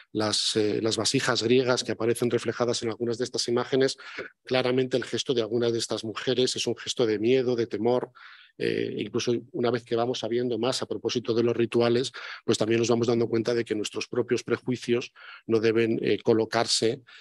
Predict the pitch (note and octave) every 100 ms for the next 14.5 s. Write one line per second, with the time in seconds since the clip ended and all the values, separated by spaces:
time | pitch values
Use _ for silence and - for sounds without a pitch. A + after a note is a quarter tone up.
0 | - - G2 A#2 G#2+ - - A#2 A2 A2+
1 | A2+ A2+ G2+ G2+ G#2+ - - G2+ G2 -
2 | F#2+ G2 - G#2 F#2+ - A2 C#3+ A#2 A2+
3 | - A2+ C#3 _ - - - - - -
4 | A#2+ B2 - A#2+ B2 A#2 C3 C#3 D#3+ C#3
5 | - B2+ C3+ D#3+ B2 A#2+ A2+ G#2+ C3 B2+
6 | A#2 A#2 A#2+ G#2+ - A2+ A2 A2 C3+ C#3
7 | C#3 D3+ D3 B2 B2 A#2+ A#2+ A2 G#2 -
8 | A#2+ A2+ A2+ G#2 B2 - A2+ A2 A2 B2
9 | A2+ G#2 - A2+ A#2+ A#2+ D#3 - - -
10 | - - C#3+ B2+ - C#3+ D3 - A2+ A#2
11 | A2 A2 G#2 B2 A#2 - A2 G#2 C3 A#2+
12 | A2 - A#2+ A2+ B2 A#2 A#2 A#2 A#2+ A2+
13 | G#2+ G#2+ - C3+ C3+ C3 A#2+ D#3+ C3 -
14 | A#2+ G#2+ A#2 C3+